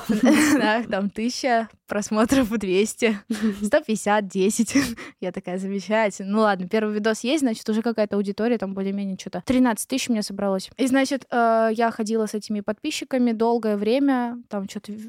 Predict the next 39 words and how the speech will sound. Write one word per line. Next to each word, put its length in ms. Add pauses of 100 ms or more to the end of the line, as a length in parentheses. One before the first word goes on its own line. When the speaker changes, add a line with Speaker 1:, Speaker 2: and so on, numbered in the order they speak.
(120)
Speaker 1:
вела 260
эфиры, 360
и 360
буквально 480
через 400
месяца 520
два, 460
я 180
уже 120
так 120
на 120
тот 140
момент 260
снимала 280
не 120
двадцать 340
видосов 320
в 40
день, 240
ну, 120
десять, 480
но 100
все 140
равно 280
фигня. 360 (440)
Вот, 300
э, 120
у 40
меня 140
стрельнул 420
видос, 580
и 360
буквально 440
за 180
один 540 (320)
или 260
два 260
дня 360 (320)
плюс 480